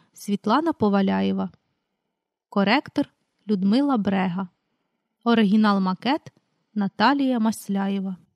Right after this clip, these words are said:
Сторінка двісті двадцять два. До серії «Хроніки Нарнії» входять Небіж чаклуна,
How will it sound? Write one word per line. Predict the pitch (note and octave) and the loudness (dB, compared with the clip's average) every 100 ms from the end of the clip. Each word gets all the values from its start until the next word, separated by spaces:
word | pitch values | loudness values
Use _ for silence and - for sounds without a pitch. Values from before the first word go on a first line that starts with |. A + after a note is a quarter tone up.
| _ _ _ _ _ _ _ _ _ _ _ _ _ | _ _ _ _ _ _ _ _ _ _ _ _ _
Сторінка | - - B3+ B3+ A#3+ A3 | -12 2 4 4 4 0
двісті | F#3+ G#3 D#4+ - - | -2 0 -2 -2 -6
двадцять | A3 F#3+ G#3+ - - G#3+ | -4 -2 -2 -4 -6 -6
два. | G3 G3+ G3 - _ _ _ _ _ _ _ _ _ _ _ _ A3+ | -4 -4 -6 -10 _ _ _ _ _ _ _ _ _ _ _ _ -4
До | A#3 | -2
серії | - C#4 D#4 D#4 | 0 0 2 2
«Хроніки | A3+ B3 B3 G#3+ - G3+ | 0 2 2 2 0 0
Нарнії» | G#3 D4 D4 C#4 | 0 2 2 2
входять | C4 - A3 G3+ F#3+ G3 - _ _ _ _ _ _ _ _ _ - | 0 -4 -2 0 -2 -8 -12 _ _ _ _ _ _ _ _ _ -4
Небіж | G#3+ C#4+ D#4+ E4 | 0 2 0 -2
чаклуна, | - B3+ - A3 G3+ G3 A3 | -4 -6 -2 0 0 0 -4